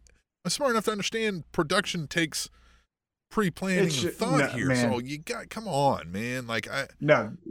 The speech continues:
Speaker 2: they hate,
Speaker 1: Ugh.
Speaker 2: they hate Kurt Angle, and I hate them for hating Kurt Angle.
Speaker 1: Yeah, I just, the
Speaker 2: Hate
Speaker 1: whole
Speaker 2: him.
Speaker 1: thing with Raw, and let's talk about what, what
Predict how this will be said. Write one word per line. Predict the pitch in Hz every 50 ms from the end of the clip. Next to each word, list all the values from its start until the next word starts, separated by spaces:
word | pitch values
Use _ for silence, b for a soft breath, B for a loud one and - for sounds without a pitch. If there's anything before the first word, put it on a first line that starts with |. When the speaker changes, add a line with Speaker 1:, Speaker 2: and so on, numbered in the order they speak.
| - _
Speaker 2:
they | - 156 180 214 214 196
hate, | 151 165 160 156 147 - - 185
Speaker 1:
Ugh. | 180 180 180 175 160 120 107
Speaker 2:
they | 120 147 165 196 208 175
hate | 147 123 - - - 165 156 147 139 - - -
Kurt | - - 151 147 143
Angle, | 131 120 120 120 117 113 107 - -
and | 143 135 135
I | 135 151 156
hate | 127 - 160 160 160 160 - 117 131
them | 156 143 131 123 120 120 123 120 - _ _
for | _ - 147 131
hating | 117 131 127 123 120 123
Kurt | 117 - 123 120 117
Angle. | 117 110 107 107 110 113 B B B B B B B
Speaker 1:
Yeah, | 135 147 156 147 131 104 - - -
I | 143 165
just, | 160 175 170 - - - - - - -
the | - 151
Speaker 2:
Hate | 160
Speaker 1:
whole | 147 240
Speaker 2:
him. | 220
Speaker 1:
thing | 160 - 180 165 143 131
with | 123 - -
Raw, | 120 104
and | 101 117 131
let's | 156 151 -
talk | - 156 135
about | - 127 127 117 98
what, | 92 90 -
what | - 107 98 90